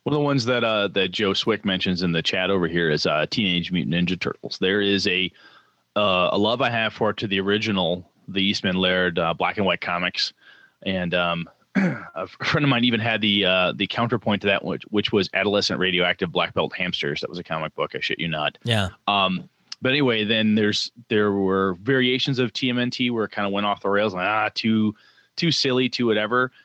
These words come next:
Speaker 1: But there's always been a hook to me when I see it out there. I'm like, "I wanna see what they've done with it. I wanna see what they've done with it to change it." And, uh, I am a fan of the newer cartoon. My son and I, my youngest boy, A J,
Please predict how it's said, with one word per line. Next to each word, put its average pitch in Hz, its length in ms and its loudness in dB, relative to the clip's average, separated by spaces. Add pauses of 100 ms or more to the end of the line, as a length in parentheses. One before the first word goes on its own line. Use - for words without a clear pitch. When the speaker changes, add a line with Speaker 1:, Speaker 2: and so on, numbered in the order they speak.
(120)
Speaker 1:
But 117 120 0
there's 123 180 2
always 135 300 2
been 131 160 0
a 113 60 0
hook 139 240 -2
to 147 80 -2
me 107 160 2
when 101 160 -2
I 92 80 -2
see 165 320 -2
it 127 80 2
out 110 180 0
there. 143 140 0
I'm 135 80 -2
like, 113 180 -4
"I 127 80 -2
wanna 147 140 0
see - 160 0
what 131 160 2
they've 110 180 -2
done 117 220 2
with 98 160 0
it. 80 100 -6
I 82 40 -2
wanna 117 180 -2
see - 160 -6
what - 80 -8
they've 98 120 -2
done 101 220 0
with 90 140 -2
it 82 140 -4
to - 100 -20
change 95 300 -2
it." 80 120 -6 (400)
And, 110 380 0
uh, 110 200 2
I 113 120 0
am 135 120 0
a 123 40 0
fan 123 260 0
of 113 80 0
the 98 80 -2
newer 101 240 2
cartoon. 131 380 0
My 107 100 2
son 110 280 0
and 107 100 0
I, 98 120 0
my 95 120 -2
youngest 98 320 -2
boy, 87 160 -2
A 90 160 2
J, 87 240 -2